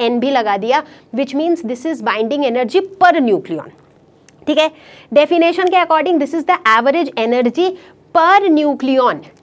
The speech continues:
needed to separate a nucleus into its constituents nucleons, ठीक है? मतलब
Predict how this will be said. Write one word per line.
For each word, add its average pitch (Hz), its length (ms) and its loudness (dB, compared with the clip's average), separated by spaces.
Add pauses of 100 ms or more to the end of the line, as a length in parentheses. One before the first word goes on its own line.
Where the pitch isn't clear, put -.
(140)
needed 302 480 0
to 381 140 2
separate 294 500 -2
a 359 80 -2
nucleus 262 600 -4
into 262 360 -4
its - 260 -6
constituents 247 800 -4 (260)
nucleons, 233 640 -2 (340)
ठीक 359 120 -2
है? 427 80 0 (100)
मतलब 302 340 0